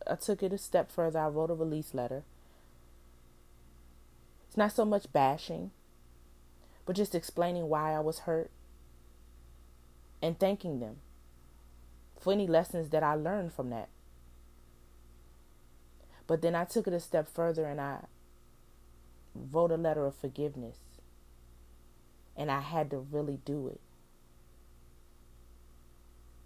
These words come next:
I'm thirty-six years old, and I have been holding on to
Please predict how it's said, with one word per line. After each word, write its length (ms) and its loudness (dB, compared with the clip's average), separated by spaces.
I'm 180 -2
thirty-six 680 0
years 200 -2
old, 360 -6
and 140 -6
I 80 -4
have 260 -6
been 160 -2
holding 540 -4
on 400 -8
to 340 -4